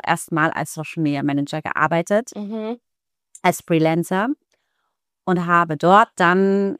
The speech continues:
Speaker 1: die liebe Kärntnerin Irina <laughs> kennengelernt.
Speaker 2: Grüße gehen raus.
Speaker 1: Und die auch als Social Media Managerin unterwegs war, als Selbstständige.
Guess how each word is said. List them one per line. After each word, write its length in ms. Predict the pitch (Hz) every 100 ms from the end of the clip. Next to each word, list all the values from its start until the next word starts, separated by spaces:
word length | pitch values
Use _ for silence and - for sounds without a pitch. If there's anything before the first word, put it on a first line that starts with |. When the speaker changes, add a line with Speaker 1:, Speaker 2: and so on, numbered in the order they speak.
| -
Speaker 1:
die 120 | 165
liebe 280 | 170 175 175
Kärntnerin 720 | - 185 - 170 165 175 190 -
Irina 440 | 190 190 202 180
<laughs> 0 |
kennengelernt. 880 | - 202 208 202 185 160 175 254 -
Speaker 2:
Grüße 400 | 208 302 277 247
gehen 200 | 233 220
raus. 380 | 196 233 240 180 508 466 440 427 403 403 _ _ _
Speaker 1:
Und 920 | 214 208 202 202 196 190 185 180 180 _ _ _ _ _ 180
die 220 | 196 -
auch 120 | 247
als 160 | 254 220
Social 240 | 180 190
Media 180 | 180 170
Managerin 720 | 160 160 165 156 160 160 156 _ _ _ _ _ _
unterwegs 560 | 175 185 165 160 -
war, 160 | 170 214
als 180 | - -
Selbstständige. 640 | - - 180 175 165 185